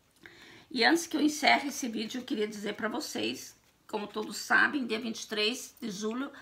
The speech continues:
é meu último dia com consultas antes das minhas férias. E eu estou com pouquíssimas vagas. Eu tenho vagas agora,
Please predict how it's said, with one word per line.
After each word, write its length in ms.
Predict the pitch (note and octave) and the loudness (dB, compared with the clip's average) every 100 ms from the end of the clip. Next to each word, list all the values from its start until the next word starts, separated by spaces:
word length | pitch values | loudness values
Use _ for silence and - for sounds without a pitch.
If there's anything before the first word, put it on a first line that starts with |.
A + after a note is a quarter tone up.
| - - - - | -20 -20 -20 -2
é 400 | G#3 G3+ G3+ G3+ | 4 6 6 4
meu 180 | A3 A3 | 0 0
último 280 | C4+ - C4 | -2 -4 -6
dia 220 | A#3 A3 | -2 -4
com 180 | - A3+ | -2 -6
consultas 720 | A#3 A3+ - C4 B3 C4+ - | -2 -4 -4 -6 -6 -6 -2
antes 220 | G3+ G#3+ | -2 -2
das 100 | G#3+ | -6
minhas 300 | A3 G#3+ A#3+ | -4 -4 -4
férias. 600 | - G#3+ G#3+ D4 - - - - - - - | 0 2 2 0 -2 -6 -18 -20 -20 -20 -8
E 160 | G#3+ | 0
eu 120 | A3 | 0
estou 260 | A#3 - B3+ | 0 0 -2
com 140 | B3+ C#4+ | 0 -2
pouquíssimas 720 | A#3+ A#3+ C4+ C4+ D4+ D4 C4 | -2 -2 -4 -2 2 2 4
vagas. 480 | - - - - - | 2 2 0 -12 -10
Eu 100 | G3 | -6
tenho 240 | G#3+ G#3+ | -4 0
vagas 440 | A3 G#3+ A#3 B3+ | 4 4 4 -2
agora, 360 | A#3 A#3+ G#3 F#3+ | -2 4 4 4